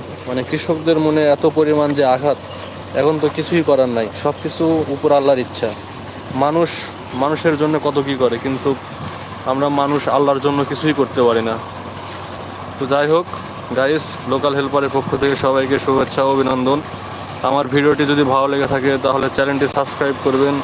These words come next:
এবং আমাদের পাশেই থাকবেন আরও নতুন নতুন ভিডিও দেখার জন্য। আর আমরা একেবারেই নতুন, আমাদেরকে একটু সবাই বেশি বেশি সাপোর্ট করবেন, যেন আমরা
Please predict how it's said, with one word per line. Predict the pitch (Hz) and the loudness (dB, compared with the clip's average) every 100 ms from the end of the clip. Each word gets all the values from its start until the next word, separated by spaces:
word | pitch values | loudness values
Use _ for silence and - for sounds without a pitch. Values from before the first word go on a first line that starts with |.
| 135 | 0
এবং | 135 131 | 2 2
আমাদের | 131 135 131 | 2 0 0
পাশেই | 131 143 | 0 2
থাকবেন | 131 120 - 131 | 0 -2 -2 0
আরও | 127 131 | 2 2
নতুন | 131 127 139 131 | 0 0 0 0
নতুন | - 131 | 2 0
ভিডিও | 123 123 | 2 2
দেখার | 123 120 131 120 | 2 2 2 0
জন্য। | 123 127 147 - - - - - - | 0 0 -2 -6 -10 -10 -10 -10 -2
আর | 127 131 | 0 2
আমরা | 139 147 147 147 147 135 | 0 2 2 2 2 0
একেবারেই | 143 147 143 151 | 2 2 4 4
নতুন, | 147 143 143 143 147 | 4 2 2 2 2
আমাদেরকে | 135 139 143 135 | 0 2 2 0
একটু | 131 - 135 | 0 0 -2
সবাই | 143 135 135 | 0 2 2
বেশি | 135 131 | 2 2
বেশি | 135 131 135 | 0 0 -2
সাপোর্ট | 143 135 139 - | -2 0 -2 0
করবেন, | 135 131 139 147 - - - - - - - | 0 2 2 0 -6 -8 -8 -8 -8 -6 -2
যেন | 143 143 | 0 2
আমরা | 147 143 143 143 | 0 2 2 2